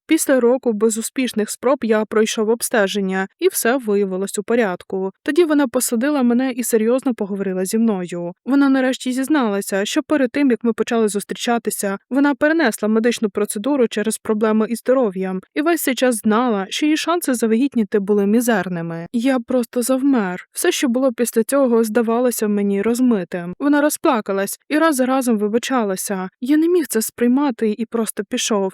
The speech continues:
незважаючи на її благання залишитися і поговорити. Минуло три дні. Я просто блукаю містом і живу у своєї сестри. Після безперервного шквалу дзвінків і повідомлень від моєї дружини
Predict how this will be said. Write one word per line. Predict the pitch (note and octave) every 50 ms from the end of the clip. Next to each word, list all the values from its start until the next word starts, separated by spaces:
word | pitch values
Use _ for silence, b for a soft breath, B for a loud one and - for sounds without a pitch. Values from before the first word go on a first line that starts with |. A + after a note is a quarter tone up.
| _ _
незважаючи | C#4 D4 C#4+ D4+ D#4 D#4+ F4 D#4+ C4 - B3
на | A#3 A#3
її | A3+ A3+ A#3
благання | A3+ G3 A3 A3 A3+ C4 B3+ A#3 G#3+ G#3
залишитися | G#3 G#3 G3+ - - B3+ A#3+ A3 G#3 - - F#3+
і | F#3
поговорити. | - - G#3 G3 A3 G#3+ B3 B3 A#3 G#3+ F3+ - - E3+ D#3+ E3 F3 -
Минуло | D4+ D#4 D#4+ E4+ F4 D#4 B3+ A3+
три | - B3 A#3+ B3
дні. | A3+ G#3+ A3+ A3 G#3 G3 G3 G#3+ - -
Я | C4 C4+ C#4+
просто | A#3 - - G#3+ - - - B3+ A#3+
блукаю | A3 A#3 A#3 A#3 - B3 A#3 A3+ A3+
містом | A3+ A#3+ C4 B3+ - - G#3+ G#3+ G3+ -
і | A#3+ A#3+
живу | G#3+ A3 A3 G#3+ A3+ A#3+
у | A#3+ A3
своєї | - - - G#3 G3+ G3+ G3 G3 G3+
сестри. | - - - A#3 - - - A3 G3+ F#3+ F#3 F3+ F3+ F#3+ - _ -
Після | D#4 D4+ - - C#4 C4
безперервного | A#3 B3+ C4+ - - - C4 B3+ A#3 A#3 B3+ C4+ C4+ C4 B3+ B3+ B3+ A3 A#3 A#3
шквалу | - - - A3+ A3 A3+ A#3 A#3
дзвінків | G#3 - G3 G3+ G#3 G3 - A#3 A3+
і | G#3+
повідомлень | G3+ - G#3 G3+ G#3 G3+ C4 C#4+ C4+ A#3 A3 G#3
від | G3 G#3 G#3 -
моєї | G#3+ G#3+ G#3 G3+ G3+ G#3 G#3
дружини | F#3+ A#3 A#3+ C4 A3+ A3 A3+ G3+ F#3+ F#3 F3+ F#3